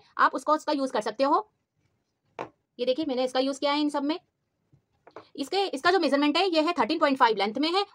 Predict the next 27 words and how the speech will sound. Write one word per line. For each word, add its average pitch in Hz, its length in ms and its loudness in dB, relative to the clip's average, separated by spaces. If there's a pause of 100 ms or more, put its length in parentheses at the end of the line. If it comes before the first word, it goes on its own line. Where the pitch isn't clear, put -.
और 262 80 4
ब्रेथ 294 200 0
में 339 80 0
ये 359 120 0
है 349 100 0
एट 285 180 4
पॉइंट 285 160 2
फ़ाइव। 220 240 4
इसे 302 140 -4
भी 349 80 -2
मैंने 339 220 0 (720)
चारों 247 140 2
तरफ 277 160 0
से 415 100 0
सिल 302 160 0
लिया 202 180 2
है। 151 60 -4
ये - 840 -20
देखिए, 277 240 -6 (840)
इसी 440 200 4
size 294 220 2
के 311 80 0
आपको 302 260 4
छह 302 220 0
piece 294 200 -4
काटने 185 280 0
हैं, 156 140 -12